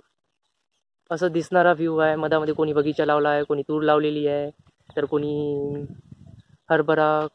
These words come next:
कोणी काही, कोणी काही, कोणी गहू लावला आहे. तर अशा प्रकारे आपला सूर्य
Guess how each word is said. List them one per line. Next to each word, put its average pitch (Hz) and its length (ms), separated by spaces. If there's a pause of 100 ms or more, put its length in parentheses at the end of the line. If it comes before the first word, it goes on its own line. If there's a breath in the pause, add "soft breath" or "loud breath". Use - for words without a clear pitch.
(140)
कोणी 151 300
काही, 151 240
कोणी 147 220
काही, 151 220
कोणी 151 220
गहू 147 240
लावला 147 280
आहे. 147 240 (580)
तर - 60
अशा 156 180
प्रकारे 156 340
आपला 160 380
सूर्य 165 540